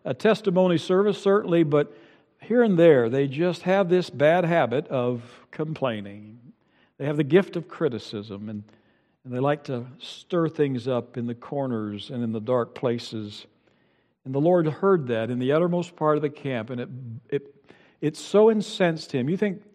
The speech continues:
complaining isn't a big deal to the Lord? Criticism isn't a big deal, Lord? He simply smote them, struck them down because of their bitter spirit. Robin, I was,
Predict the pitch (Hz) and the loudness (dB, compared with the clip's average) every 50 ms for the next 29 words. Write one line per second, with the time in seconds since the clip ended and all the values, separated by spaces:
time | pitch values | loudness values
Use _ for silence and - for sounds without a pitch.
0 | _ _ _ _ - 160 147 127 - - 156 160 165 175 185 196 185 175 165 147 | _ _ _ _ -6 -4 -4 -4 -2 2 4 4 4 4 2 0 0 0 0 0
1 | 160 151 135 139 165 160 135 127 147 156 165 160 151 139 143 135 139 139 151 165 | -2 -4 -2 -2 -4 -4 -2 -2 -2 -2 -2 -2 -4 -4 -2 -2 0 0 -2 -2
2 | 175 160 127 - _ _ _ _ _ _ _ _ _ _ _ _ _ _ _ _ | -4 -6 -12 -16 _ _ _ _ _ _ _ _ _ _ _ _ _ _ _ _
3 | _ _ _ _ _ - - 156 160 185 - - 180 180 175 180 170 147 131 127 | _ _ _ _ _ -6 -4 -2 -2 -4 -6 -4 -4 -2 -2 0 -2 -2 -4 -4
4 | 117 147 156 139 117 135 143 151 143 135 143 143 151 156 143 147 - - _ _ | -4 -4 -4 -4 -4 0 2 2 2 2 2 0 0 0 -2 -6 -16 -20 _ _
5 | _ _ - - 214 190 - - 196 185 - 165 160 135 - - - - - - | _ _ -4 -4 -4 -4 0 0 0 0 0 0 -2 -2 -2 -4 -12 -14 -10 -6
6 | 156 160 175 185 180 175 - 151 143 - - - - - 196 202 214 208 208 - | -4 0 0 0 0 -2 -4 -6 -6 -6 -10 -16 -6 2 2 2 2 2 -2 -2
7 | 196 175 160 151 135 139 135 123 113 107 107 110 110 110 104 104 _ _ _ _ | -2 -2 0 0 -2 -2 -2 -4 -4 -8 -10 -14 -16 -18 -20 -20 _ _ _ _
8 | _ _ _ _ _ _ _ _ _ - 131 - - 147 131 139 131 117 117 127 | _ _ _ _ _ _ _ _ _ -14 -12 -8 -6 -8 -6 -6 -8 -8 -4 -2
9 | 127 127 120 117 107 101 - _ _ _ _ _ _ _ _ _ _ _ 123 123 | 0 2 2 0 0 -2 -10 _ _ _ _ _ _ _ _ _ _ _ -2 0
10 | 139 127 123 120 113 - - - - 127 127 120 117 117 120 - - _ _ _ | 2 2 2 0 -2 -4 -8 -10 -4 -2 0 0 0 0 -2 -4 -12 _ _ _
11 | _ _ _ _ _ _ _ _ _ _ _ _ _ _ _ _ _ _ _ _ | _ _ _ _ _ _ _ _ _ _ _ _ _ _ _ _ _ _ _ _
12 | _ _ _ _ _ _ _ _ _ 143 151 151 156 151 147 143 147 147 135 123 | _ _ _ _ _ _ _ _ _ 2 4 4 4 4 4 2 2 2 2 0
13 | 117 - - - | -2 -4 -12 -16